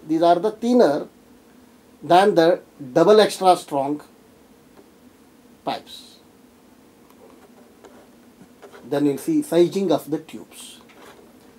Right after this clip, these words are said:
The tube differs from pipe in its size classification. Sizing of pipes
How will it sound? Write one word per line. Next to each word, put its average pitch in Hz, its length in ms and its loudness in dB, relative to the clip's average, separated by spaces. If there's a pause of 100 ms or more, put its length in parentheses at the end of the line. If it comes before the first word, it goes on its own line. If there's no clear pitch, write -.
(140)
The 165 140 0
tube 262 520 0 (240)
differs 202 420 4
from 151 280 0
pipe 143 380 -4 (960)
in 185 160 4
its 196 160 -2
size 190 360 2
classification. - 840 -8 (1160)
Sizing 175 500 0
of - 260 -2
pipes 170 560 -4